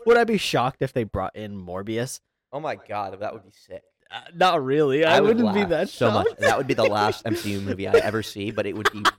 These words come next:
Speaker 2: sublime to just see
Speaker 1: <laughs> Oh,
Speaker 2: Doctor Michael
Speaker 1: shit.
Speaker 2: Morbius come up and, like,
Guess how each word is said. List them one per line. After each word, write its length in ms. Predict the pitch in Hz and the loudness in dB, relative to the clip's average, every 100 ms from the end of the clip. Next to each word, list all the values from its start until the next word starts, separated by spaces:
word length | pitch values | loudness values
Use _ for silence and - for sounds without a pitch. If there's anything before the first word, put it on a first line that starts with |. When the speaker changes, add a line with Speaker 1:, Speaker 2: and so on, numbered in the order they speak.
| _ | _
Speaker 2:
sublime 880 | - - 120 120 104 98 98 95 82 - _ _ _ _ _ - 175 - | -14 -6 -4 -4 -6 -6 -8 -10 -12 -16 _ _ _ _ _ -12 -10 -4
to 100 | 131 | -2
just 300 | 120 - - | -2 -2 -6
see 300 | 127 120 117 | -4 -4 -2
Speaker 1:
<laughs> 20 | |
Oh, 260 | 349 359 349 | 0 2 2
Speaker 2:
Doctor 280 | 330 - | 0 0
Michael 220 | - - - | -2 -2 -2
Speaker 1:
shit. 40 | 104 | -4
Speaker 2:
Morbius 360 | 101 101 98 | -6 -8 -12
come 200 | - 104 | -10 -8
up 240 | 95 95 - _ - - - | -6 -8 -12 _ -6 -6 -6
and, 200 | 113 113 | -8 -4
like, 240 | 110 110 | -2 -4